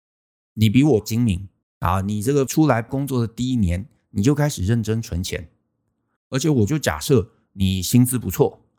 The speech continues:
假设我们讲夸张一点啊，你又住在家里，一个月可以存个三万好了。其实存三万，一年也就存三十六万，对不对？十二个月嘛。你想，你在二十几岁的时候，你就会觉得，哇！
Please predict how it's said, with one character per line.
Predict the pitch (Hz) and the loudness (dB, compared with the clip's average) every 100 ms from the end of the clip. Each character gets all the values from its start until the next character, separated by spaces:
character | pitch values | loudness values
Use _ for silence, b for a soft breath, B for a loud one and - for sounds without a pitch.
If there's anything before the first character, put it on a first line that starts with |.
| _ _ | _ _
假 | - 104 87 | -2 0 0
设 | - 147 | 2 2
我 | 98 | 4
们 | 107 | 0
讲 | 101 78 | -2 -8
夸 | - 104 | -2 -2
张 | 101 101 | -2 -6
一 | 98 | -6
点 | - _ _ - | -8 _ _ -6
啊， | 92 | 0
你 | 98 | 4
又 | 113 | 4
住 | 123 | 4
在 | 113 110 | 2 0
家 | 110 101 | 0 -2
里， | 107 87 98 | -2 -6 -4
一 | |
个 | 110 | 2
月 | 123 104 | 2 2
可 | 107 | -2
以 | 95 _ | -4 _
存 | - 98 | -2 2
个 | 113 | 2
三 | - 131 | 0 2
万 | 123 | 0
好 | 85 73 | -2 -8
了。 | - _ _ _ _ _ _ - | -12 _ _ _ _ _ _ -2
其 | 131 | 2
实 | 151 175 | 4 4
存 | - 143 | 2 0
三 | - 151 160 | 2 0 0
万， | 151 120 | -2 -2
一 | 147 | 2
年 | 120 110 | 2 4
也 | 87 - | 0 -4
就 | - 139 | -2 -2
存 | - 92 | 0 0
三 | 90 107 107 | 2 0 0
十 | 78 | -2
六 | 87 78 | -2 0
万， | 80 - _ | 0 -2 _
对 | 101 | 0
不 | 95 | 0
对？ | |
十 | - 98 | -2 -4
二 | |
个 | 95 104 | -2 2
月 | 110 | 2
嘛。 | 87 - _ _ _ _ - | 0 -8 _ _ _ _ 0
你 | 135 | 2
想， | 147 92 - _ - | 2 0 -4 _ -4
你 | 113 | 2
在 | 165 | 2
二 | - | 2
十 | 170 143 | -2 -2
几 | 98 | -4
岁 | 90 147 | 2 4
的 | 123 | 4
时 | 131 | 4
候， | 101 | 0
你 | |
就 | 82 139 | 2 -2
会 | |
觉 | 147 104 | 0 0
得， | 123 92 b b b _ | 0 0 b b b _
哇！ | 185 101 - | 2 2 0